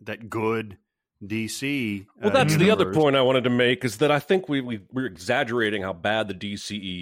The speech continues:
Speaker 2: U is. Like, Man of Steel's not great, but it's not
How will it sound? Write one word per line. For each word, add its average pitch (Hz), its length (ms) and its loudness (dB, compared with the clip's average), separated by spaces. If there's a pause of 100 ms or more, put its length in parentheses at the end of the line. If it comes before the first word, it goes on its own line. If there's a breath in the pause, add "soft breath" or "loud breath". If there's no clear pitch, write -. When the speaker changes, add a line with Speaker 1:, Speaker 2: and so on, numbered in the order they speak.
Speaker 2:
U 104 180 -8
is. 80 560 -10 (100)
Like, 92 400 -4 (300)
Man 123 240 0
of 139 80 -2
Steel's 131 320 -4
not 120 260 0
great, 92 360 -4 (500)
but 101 120 -4
it's 104 220 -4
not 104 300 0